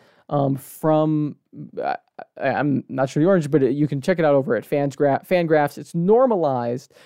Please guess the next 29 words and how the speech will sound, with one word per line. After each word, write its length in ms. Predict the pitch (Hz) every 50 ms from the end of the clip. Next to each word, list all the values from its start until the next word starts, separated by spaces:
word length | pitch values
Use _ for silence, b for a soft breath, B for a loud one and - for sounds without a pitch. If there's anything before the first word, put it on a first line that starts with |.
| b b _
to 100 | - 165
essentially 560 | 156 151 - 220 226 220 - - 240 220 -
estimate 560 | - 151 147 - - 156 147 143 143 131 b b b b b b b
how 360 | _ - - 175 185 190 - 269
productive, 960 | - - - - 202 165 143 156 139 139 - _ - 120 98 104 120 135 -
how 220 | - - - 190 240
many 260 | 254 269 254 254 233
runs 580 | 185 143 135 147 156 156 147 135 131 131 127
does 300 | - - 139 135 127 - - -
a 100 | - 143
hitter 360 | 131 - - 180 175 208 202
produce 680 | 190 - - 196 170 131 131 127 123 127 - - - b b b b b b b _ _ _ _ -
on 260 | 139 147 160 170 165
average 560 | 104 143 143 139 135 135 143 120 127 123 -
in 140 | - - 104
each 260 | - - 135 - -
of 60 | 156 123
their 120 | 117 117
plate 260 | - - 120 90 71
appearances. 720 | - - - - 82 - - - - - - _ _ b b b b b b b b -
And 100 | 160 165
they 100 | 170 170
do 160 | 165 233 269
this 200 | 254 233 220 -
thing 160 | - 202 190
in 60 | 180
statistics 500 | 170 - - - 170 156 - - 147 -
called 260 | - - 139 135 147 170
normalization, 920 | 185 147 151 156 156 151 151 139 135 135 139 123 110 - - - -